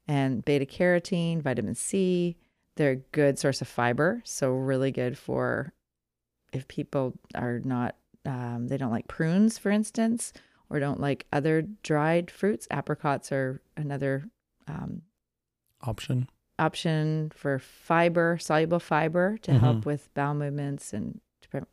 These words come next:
Speaker 1: prevent constipation.
Speaker 2: Some of those bigger dried fruits, um, part of my breakfast, I, as you guys know, 'cause I talk about it all the time, but, um, I put raisins in 'cause I like the, I like the soft, chewy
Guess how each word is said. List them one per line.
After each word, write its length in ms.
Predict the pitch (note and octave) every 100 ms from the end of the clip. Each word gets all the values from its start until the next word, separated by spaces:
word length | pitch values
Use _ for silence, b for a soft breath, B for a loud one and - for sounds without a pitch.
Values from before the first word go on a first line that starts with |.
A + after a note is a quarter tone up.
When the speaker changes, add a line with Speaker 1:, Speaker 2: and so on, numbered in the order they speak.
| - -
Speaker 1:
prevent 320 | D3 D3 -
constipation. 840 | - - - - A2 B2 - D3 _ _ _ _
Speaker 2:
Some 220 | - C#3 E3
of 60 |
those 200 | G3+ F3+
bigger 640 | - A#2 A#2+ A#2+ A#2+ G#2+ - -
dried 420 | A#2+ A#2 G#2 A2
fruits, 560 | - A2 G#2+ D#3+ - - _ _ -
um, 420 | G#2+ G#2 G#2+ - - -
part 180 | D3 D#3+
of 60 | D3
my 120 | A#2+
breakfast, 460 | A2 G#2+ C3+ -
I, 240 | A#2 G#2+ G#2 - G4 -
as 260 | A2+ G#2+
you 100 | A2+
guys 240 | A#2 A2 G#2
know, 180 | G#2+
'cause 160 | A2+ A2+
I 60 | G#2
talk 240 | G#2+ G#2+
about 160 | G#2+ G#2
it 80 | G#2
all 100 | G2+
the 60 | G2+
time, 260 | A#2 G#2+
but, 320 | G#2+ G2+ - -
um, 380 | A2 G#2 G#2+ -
I 60 |
put 160 | A#2+ D#3
raisins 640 | A2+ A2 G#2+ A#2 A2+ - -
in 300 | B2+ A2+ A#2
'cause 140 | B2+
I 60 | A#2
like 200 | A#2 A2
the, 240 | A2+ G#2+ B2+
I 40 |
like 140 | A#2
the 80 | A2+
soft, 420 | G#2 A#2 A2 - -
chewy 420 | - A#2 A2+